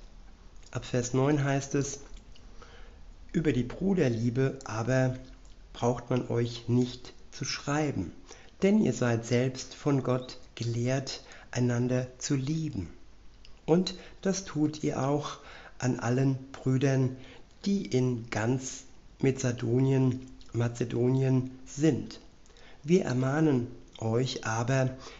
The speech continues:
ihr Brüder und Schwestern, dass ihr darin noch mehr zunehmt und eure Ehre darin sucht, ein gestilltes Leben zu führen,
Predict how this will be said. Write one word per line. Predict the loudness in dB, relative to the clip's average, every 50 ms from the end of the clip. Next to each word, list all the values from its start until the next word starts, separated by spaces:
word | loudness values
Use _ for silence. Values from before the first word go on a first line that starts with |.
| -12 -6
ihr | -4 -4 -4
Brüder | -2 0 0 2 4 4 2 2 2
und | 0 -2
Schwestern, | -2 0 0 0 -2 -2 0 2 2 2 2 0 -4 -10 -14 -16 -8
dass | -4 -4 -4 -2
ihr | 0 2 2 2
darin | 0 0 0 2 2 2 2 0 2 2 4 4 4 2 0 -4 -10 -8 0
noch | 2 2 2 2 2 0
mehr | 0 2 2 2 0 -2 -2
zunehmt | -4 0 4 4 6 6 6 4 4 2 0 -4 -8 -12 -16 -16 -16 -18 -18 -18 -20 -20 -18 -18 -20 -20 -20 -20 -20 -20 -20 -20 -20 -20 -18 -18 -16 -16 -16 -18 -20 -4 2
und | 4 4 4 2 0 -6 -6 -2
eure | -2 0 0 0 -2
Ehre | -2 0 0 0 2 2 2 2 2 0 -2 -4 -10 -16 -16 -18 -20 -20 -6 -2
darin | 0 0 0 0 0 2 2 4 4 4
sucht, | 2 2 0 0 0 0 -2 -4 -10 -12 -14 -16 -16 -18 -20 -20 -20 -20 -20 -20 -20 -20 -20 -20 -20 -20 -20 -20 -12 -12 -12 -10 -10 -6
ein | -2 0 2 2 2
gestilltes | 2 0 0 -4 -2 2 2 4 4 2 0 -4 -4 -4 -4
Leben | -2 0 2 2 2 2 2 2 2 0 -4 -10 -16 -14
zu | -8 -8 -8
führen, | -8 -8 -2 0 2 2 2 2 0 -2 -4 -6 -8